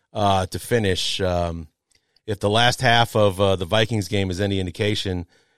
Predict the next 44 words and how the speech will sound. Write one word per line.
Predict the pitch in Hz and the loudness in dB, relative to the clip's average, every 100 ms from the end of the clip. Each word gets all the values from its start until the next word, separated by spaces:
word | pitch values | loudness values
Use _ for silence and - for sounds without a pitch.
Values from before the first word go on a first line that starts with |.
| _ - | _ -2
not | 127 156 | 0 0
his | 127 151 135 | 4 2 2
fault, | - 151 131 107 - | 2 4 4 2 -2
but | 113 | 0
it's | 107 - - | 0 -2 -6
not | 120 123 120 | -2 -2 0
gonna | 113 | -4
be | 104 | -2
something | 101 107 98 101 | -2 -2 -2 -4
that | 98 | -4
I'm | |
gonna | 98 92 | -4 -6
wanna | 92 90 | -8 -8
watch, | 90 87 - - _ _ _ _ _ | -6 -6 -8 -12 _ _ _ _ _
uh, | 101 90 | -4 -2
for | 90 90 | -2 -6
sixty | - 87 - | -6 -6 -8
minutes. | 87 82 82 | -6 -6 -8
But, | - 85 82 | -8 -8 -8
uh, | 90 87 | -8 -8
we'll, | 85 92 - | -6 -6 -6
we'll | 95 | -6
suffer | 92 107 98 92 | -2 -2 -2 -6
through | - 101 | -4 -2
it, | 101 - | -2 -2
and, | 101 92 | -4 -4
uh, | 92 92 90 - _ _ _ _ _ - | -4 -4 -6 -10 _ _ _ _ _ -8
at | 117 | -4
the | 113 | 0
very | 117 135 | 2 4
least, | 135 139 120 | 4 2 4
I | |
hope | 120 123 | 4 2
we | 123 | 0
get | 127 | 2
out | 123 123 | 2 2
of | 113 | 2
it | 113 - | 0 -4
healthy, | - 135 185 - 85 | -4 2 2 2 -12
'cause | - 85 | -12 -6
that's | 113 135 | -4 -2
also | - 120 135 117 | -4 -2 -2 -2
been | 92 95 | -6 -6
something | - 98 - 95 90 | -6 -6 -6 -8 -8